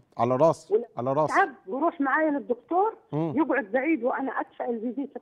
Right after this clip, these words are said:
Speaker 2: تحت الدكتور وكل حاجة، يقول لي: "أنا ما معيش أجيب لك من
Speaker 1: حاضر.
Speaker 2: فين، أنا مالي". ومعاه أرض و-، وبص، وأنا ساعدته في الأرض بتاعته،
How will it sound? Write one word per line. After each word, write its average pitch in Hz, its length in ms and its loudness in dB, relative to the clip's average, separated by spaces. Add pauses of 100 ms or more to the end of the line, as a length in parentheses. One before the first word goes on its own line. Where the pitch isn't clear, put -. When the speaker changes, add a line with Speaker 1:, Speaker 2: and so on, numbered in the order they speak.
Speaker 2:
تحت - 200 -10
الدكتور 254 520 -4
وكل 254 320 -4
حاجة، - 260 -8
يقول 262 140 -6
لي: 302 100 -8
"أنا 277 100 -6
ما 277 80 -6
معيش 294 480 -2
أجيب 208 260 -6
لك 202 140 -8
من 220 60 -6
Speaker 1:
حاضر. 139 280 -2
Speaker 2:
فين، 196 140 -8
أنا 202 160 -6
مالي". 202 400 -2 (440)
ومعاه 254 640 4
أرض 170 160 -2 (180)
و-، 403 400 4 (400)
وبص، 294 440 2
وأنا 277 400 0
ساعدته 269 440 0
في 262 140 -4
الأرض 277 380 0
بتاعته، - 560 0